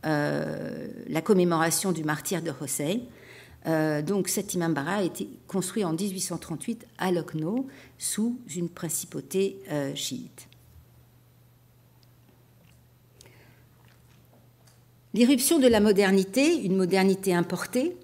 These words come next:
et la présence de puissances européennes dans les trois empires, ottoman, qajar et moghol, fut une autre étape décisive puisque les oulémas se durent de protéger l'islam et la communauté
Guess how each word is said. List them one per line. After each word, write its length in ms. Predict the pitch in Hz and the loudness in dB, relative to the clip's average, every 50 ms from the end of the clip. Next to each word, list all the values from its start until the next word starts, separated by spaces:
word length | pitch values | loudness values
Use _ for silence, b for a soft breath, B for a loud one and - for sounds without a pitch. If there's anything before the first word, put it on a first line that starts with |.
| - - - | -14 -4 0
et 60 | 180 | 2
la 120 | 196 180 | 4 2
présence 400 | 180 - 240 233 208 262 254 226 | 4 4 4 4 6 4 4 4
de 80 | 185 202 | 2 -2
puissances 500 | 202 - 226 190 - 240 226 214 - 220 | -4 -4 -4 -2 0 2 2 2 2 2
européennes 500 | 202 170 208 196 208 214 214 214 214 202 | 0 0 -2 0 0 2 4 4 4 4
dans 120 | 175 160 | 4 2
les 100 | 165 165 | 2 0
trois 300 | 165 - - 247 247 190 | 0 4 6 6 6 6
empires, 480 | 185 175 180 - - 175 175 196 247 277 - B B B B B B B B | 4 2 0 -2 -4 -2 -2 -2 -2 -4 -6 B B B B B B B B
ottoman, 600 | - 196 196 - 214 185 180 185 196 226 269 262 | -4 -2 0 2 2 4 4 4 4 2 2 0
qajar 500 | - 214 190 190 165 196 185 185 180 - - | 0 0 0 0 2 2 2 0 0 -2 -2
et 60 | 202 196 | 0 2
moghol, 480 | 196 175 160 151 165 165 175 226 269 277 B B B B B B B B | 2 2 2 2 2 2 2 0 -2 -6 B B B B B B B B
fut 200 | - 240 240 - | -2 -2 2 4
une 140 | 262 254 285 | 4 6 6
autre 180 | 339 - - | 4 4 2
étape 300 | 262 240 240 247 240 214 | 0 0 2 0 0 0
décisive 580 | 190 208 180 - - 190 151 170 214 247 269 262 | 0 0 0 0 0 0 -2 0 0 -2 -2 -4
puisque 320 | - - 220 208 - - | -6 -4 -2 -2 -2 0
les 240 | 247 226 208 190 175 | 0 0 0 0 0
oulémas 460 | 202 180 175 160 170 180 196 226 269 B B B B B B B | 0 0 0 0 0 0 0 0 0 B B B B B B B
se 140 | - - 247 | 0 0 2
durent 220 | 208 240 302 262 | 2 4 2 4
de 80 | 190 196 | 2 2
protéger 520 | 196 - - 254 247 254 233 185 165 208 | 2 4 4 4 4 4 2 2 0 -2
l'islam 680 | 180 175 160 - - 170 170 175 185 196 233 247 247 - - - | -2 -2 -4 -4 -2 0 0 2 2 2 0 -2 -4 -6 -2 2
et 80 | 254 240 | 2 4
la 120 | 233 220 | 4 2
communauté 800 | 233 226 208 190 180 175 170 165 - - 170 170 185 220 - | 2 2 2 2 2 0 0 -2 -4 -4 -4 -2 -2 -4 -6